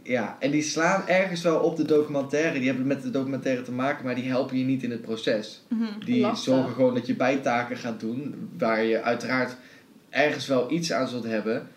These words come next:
Speaker 1: maar wat totaal niet zorgt dat je verder komt in je proces van je documentaire, waardoor dat je alleen maar vast kan lopen te hangen. Dus, eh,
Speaker 3: Ja.
Speaker 1: het is gewoon heel veel. En ik, eh, want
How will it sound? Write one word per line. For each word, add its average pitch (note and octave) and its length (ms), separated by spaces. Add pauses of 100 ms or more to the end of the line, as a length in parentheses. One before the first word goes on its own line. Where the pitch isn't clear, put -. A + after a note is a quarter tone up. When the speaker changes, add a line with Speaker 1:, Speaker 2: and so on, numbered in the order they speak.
(140)
Speaker 1:
maar A#2+ 380 (100)
wat C3 180
totaal C#3 420
niet D3+ 200
zorgt C3+ 280
dat C3+ 180
je - 60
verder D3 300
komt C3 260
in B2 100
je B2+ 100
proces B2+ 320
van B2+ 140
je A#2 60
documentaire, B2 440
waardoor G#2+ 200
dat G#2+ 80
je A2+ 100
alleen A2+ 200
maar G#2 140
vast A#2+ 240
kan - 100
lopen - 160
te - 60 (100)
hangen. - 220 (420)
Dus, A2+ 320
eh, A2 180
Speaker 3:
Ja. G#2 380 (560)
Speaker 1:
het - 160
is D3 120
gewoon D3+ 220
heel C#3 260
veel. D3 400
En C3 100
ik, A#2+ 140
eh, A#2+ 400
want A#2+ 260